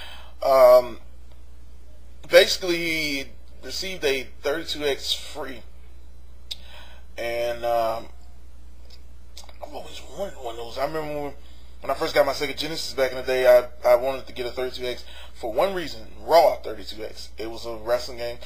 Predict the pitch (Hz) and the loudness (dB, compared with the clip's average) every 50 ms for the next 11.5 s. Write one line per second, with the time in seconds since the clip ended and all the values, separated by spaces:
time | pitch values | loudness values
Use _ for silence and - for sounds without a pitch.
0 | - - - - - - - 127 - - 131 113 107 113 - - 131 127 120 135 | -10 -10 -10 -8 -2 2 2 2 2 2 -2 -4 -2 -2 -2 0 -2 -4 -4 -4
1 | 165 202 208 196 190 180 170 156 139 127 117 117 117 113 - 104 113 107 - 127 | -4 -4 -2 -2 2 4 6 8 8 8 8 6 4 -2 -2 0 2 4 4 4
2 | - - 156 170 180 - - 123 123 120 120 - - - - - 120 117 113 - | 2 0 -2 -2 -2 -2 -4 -6 -6 -6 -6 -8 -10 -8 -8 -6 -6 -6 -6 -6
3 | 120 120 117 117 - 117 117 117 113 - - - - - - - - - - - | -6 -6 -6 -8 -8 -6 -4 -4 -4 -6 -8 -10 -10 -10 -10 -10 -10 -10 -10 -10
4 | - - - - - - - - - - - - 117 117 120 120 120 120 123 127 | -10 -10 -10 -10 -10 -10 -10 -10 -10 -10 -10 -8 -6 -6 -4 -4 -2 0 2 4
5 | 160 208 - - - - 180 175 160 151 143 143 - 131 127 127 127 127 123 127 | 4 4 2 0 2 4 6 6 8 6 4 4 2 0 -2 -2 -2 -2 0 0
6 | 131 131 - - - 127 127 123 123 123 123 123 123 123 120 - - - 185 180 | 0 0 -2 -4 -4 -4 -2 -2 0 0 0 2 4 4 4 4 4 2 -2 -2
7 | - 202 196 196 190 - - - - 196 185 - - - - 143 131 - - 117 | 0 0 0 0 0 -2 -6 -6 -6 -6 -6 -6 -6 -6 -4 -4 -4 -4 -6 -8
8 | 127 135 131 131 120 117 117 120 117 117 113 117 110 104 - - 113 113 110 - | -8 -6 -2 0 2 2 2 0 -4 -8 -8 -8 -8 -8 -8 -8 -8 -8 -8 -8
9 | - 120 120 117 - 110 113 113 107 - 104 117 - - 113 - - - - - | -8 -8 -8 -8 -8 -8 -8 -8 -6 -4 -4 -4 -4 -6 -8 -10 -10 -10 -10 -10
10 | - - - - - 113 117 123 131 127 - - - - 123 - - 131 127 123 | -10 -10 -10 -8 -4 0 0 0 0 -2 -4 -6 -8 -10 -8 -4 0 0 0 0
11 | 113 117 117 120 127 127 123 120 123 | 0 -4 -2 0 2 2 2 2 0